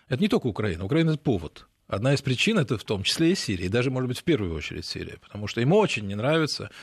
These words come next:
что мы действуем самостоятельно, независимо. Вот, то есть, когда мы демонстрируем такую волю и такую решимость, я считаю, что мы можем быть, э, успешными. Ну вот, надо мобилизовываться и, и, э, настаивать на своем. И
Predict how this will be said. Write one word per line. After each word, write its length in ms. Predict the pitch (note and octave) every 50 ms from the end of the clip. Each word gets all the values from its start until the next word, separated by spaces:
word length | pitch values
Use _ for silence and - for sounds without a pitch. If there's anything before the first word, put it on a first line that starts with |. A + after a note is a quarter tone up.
| - - -
что 140 | - - G#2+
мы 100 | A2 G#2
действуем 360 | G#2 A#2+ A2+ - - A2+ G#2+
самостоятельно, 540 | - A2 G#2+ - - B2+ C#3+ C#3+ - B2 A2+
независимо. 520 | A2+ A2 A#2 G#2 F2+ D#2+ - - - - - - _ - - - - - -
Вот, 160 | - A#2+ A2+
то 60 | - D3
есть, 100 | C3+ -
когда 340 | - D#3 D#3 E3 F3 D#3
мы 180 | A#2 A#2+ B2+ A#2+
демонстрируем 600 | G#2 G#2+ A2 A#2+ B2 A2+ - C3+ A#2 G2+ G2 F#2+
такую 320 | - G2+ - A#2+ A2+ G#2+
волю 300 | G#2 A2 B2+ A2 F#2+ F2+
и 40 | F2
такую 300 | - G2 - - G2+ G2
решимость, 580 | G#2 G#2 - - B3+ D#4 C#4 D3+ G2 - - - - - - - - _ -
я 140 | G3+ A2 D#3
считаю, 220 | D#3 - - F#3 F3+
что 160 | - - C#3
мы 60 | B2+
можем 340 | A#2+ C3 C#3+ A#2+ C3+ B2 A2
быть, 300 | A#2 C3+ C#3 - - - -
э, 120 | C3 A#2
успешными. 680 | G#2+ A2+ D3 C#3 - - G#2 E2+ - - F#2+ - - - - - - - - - - -
Ну 140 | - C3+ D#3
вот, 300 | G#3 B3 G#3 G#3 - - -
надо 1080 | D#3+ C#3 C3 D3+ D3+ E3+ F3 F3+ F3 E3 D#3+ D3 C#3+ C3+ C3 B2+ B2 A#2+ A2+ A2 F#2+ -
мобилизовываться 1040 | - B2+ B2 B2+ C3+ C3 C3 A2+ A2+ B2+ D3+ F3 F3 D#3 C3+ - - - G2 F2 D#2 - - -
и, 220 | - A2 G#2 G2+
и, 460 | F2+ D#2 G2+ G2+ G#2+ B2 D3 D#3 D#3 D#3
э, 300 | C#3 B2 A#2+ A#2 A2+ A2
настаивать 720 | A2 A2+ G#2+ G#2 G#2+ A#2 A2+ - - C3+ D3+ D3+ D3+ -
на 60 | D3
своем. 480 | C3+ - - C#3 A#2+ G#2 G2 G2 B2+ - _ - - - - - - - _
И 540 | - G2+ G2+ G2+ G2+ G2 G2 F#2+ G2 G2